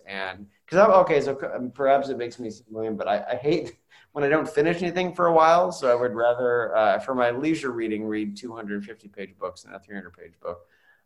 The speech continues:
um, 'cause you get twice as much endorphins from finishing it. <laughs> Uh, but that, I mean, for folks watching, whatever, like, that Boba Fett,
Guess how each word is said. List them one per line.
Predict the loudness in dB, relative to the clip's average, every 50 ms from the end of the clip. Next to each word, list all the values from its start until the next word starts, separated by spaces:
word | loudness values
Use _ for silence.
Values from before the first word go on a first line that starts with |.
| _ _
um, | -6 -4 -2 -2 -2 -4 -6 -10 -12 -14 -16
'cause | -20 -16 -10 -8
you | -8 -8
get | -4 0
twice | 2 2 2 2 -2
as | -6 -4
much | -2 -2 -2 -2 -4
endorphins | -2 0 0 0 0 -2 -8 -14 -16 -18
from | _ -20 -20 -18
finishing | -16 -16 -16 -16 -18 -20 _ _
it. | -20 -20 _ _ _ _ _ _ _ _ _ _ _ _ _ _ _ _ _ -20
<laughs> | -20 -20 _ -20 -20 -16 _ -6
Uh, | -6 -6 -4 -4 -2 -2 -2 -2 -4 0
but | 4 6 8 8 8 8 6 4 0 -6 -10 -14 -20 _ _ _
that, | 4 6 6 6 4 4 0
I | 0
mean, | 0 -2 -2
for | -4 -6 -4
folks | 0 2 2 2 2 2
watching, | 4 6 6 6 4 2 -2 -4 -4 -4 -4 -2
whatever, | 0 2 2 2 2 2 2 0 -2 -2 -2
like, | -4 -2 0 0 0 0 -2 -6 -4 0
that | 2 4 4 2 2 2
Boba | 2 2 2 0 -2 -4
Fett, | -2 2 2 4 2 2 0 -6 -14